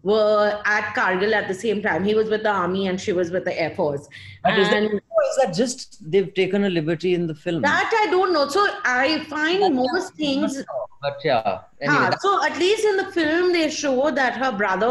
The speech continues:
Speaker 1: who's Manav Ved-, uh, who's
Speaker 2: Angad Bedi.
Speaker 1: who's Angad Bedi, Anshuman Saxena, I was trying to figure out who it is,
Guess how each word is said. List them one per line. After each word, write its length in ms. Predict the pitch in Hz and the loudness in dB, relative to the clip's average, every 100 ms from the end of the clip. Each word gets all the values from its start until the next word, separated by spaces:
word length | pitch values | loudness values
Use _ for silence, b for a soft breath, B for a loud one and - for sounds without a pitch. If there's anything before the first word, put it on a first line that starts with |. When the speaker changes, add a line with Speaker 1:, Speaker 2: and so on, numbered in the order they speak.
| 311 | 0
Speaker 1:
who's 420 | 262 269 233 226 | 0 0 0 0
Manav 520 | 208 190 185 226 233 190 | 0 0 0 0 0 2
Ved-, 420 | 208 214 214 - | 4 4 2 -2
uh, 500 | 196 180 160 151 147 147 165 | 0 2 2 2 0 -2 -2
who's 540 | 202 233 - - - - - - | 0 0 0 -8 -18 -20 -18 -4
Speaker 2:
Angad 280 | 147 151 151 | 0 2 2
Bedi. 140 | 127 113 | 2 2
Speaker 1:
who's 380 | 330 - - - | 2 0 -6 -4
Angad 360 | 233 247 254 247 | 0 0 0 0
Bedi, 300 | 262 254 311 | 0 2 0
Anshuman 840 | 240 262 262 277 - 285 269 277 269 | 0 0 0 -2 -2 -2 -2 -2 -4
Saxena, 480 | - - 202 170 156 | -8 -4 -2 -2 -2
I 40 | |
was 160 | 156 170 | -4 -2
trying 220 | 175 165 | -4 -4
to 80 | 165 | -6
figure 240 | 220 165 | -4 -2
out 240 | 165 180 | -2 -2
who 180 | 196 180 | -4 0
it 220 | 175 - B B B - | 0 -2 B B B 0
is, 360 | 202 226 220 | 2 2 0